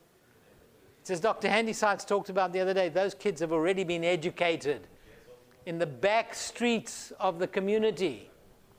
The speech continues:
in the toilets of the school." What are we talking about in the church?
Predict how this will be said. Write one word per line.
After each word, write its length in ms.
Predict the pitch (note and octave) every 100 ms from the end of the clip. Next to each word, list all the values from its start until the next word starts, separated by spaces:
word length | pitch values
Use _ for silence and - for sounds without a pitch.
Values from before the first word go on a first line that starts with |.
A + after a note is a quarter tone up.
| - - - _ _ - - _
in 160 | G3 F#3
the 120 | F#3
toilets 1000 | - - B3+ C4 A3+ F3 - - - - -
of 200 | F#3 F3
the 100 | F#3
school." 800 | F3+ - - B3+ A#3+ D3+ G2 - - _ _ _ _ _ _ _ _ _ _ _ _ _ _ _ - - - - - - - - - - - - - _ _ - _ _ _ _ -
What 160 | C3 E3+
are 60 |
we 120 | F3 E3
talking 320 | E3 - D3+
about 240 | B2+ B2
in 100 | A2
the 80 | A2
church? 500 | - C3 F#2 -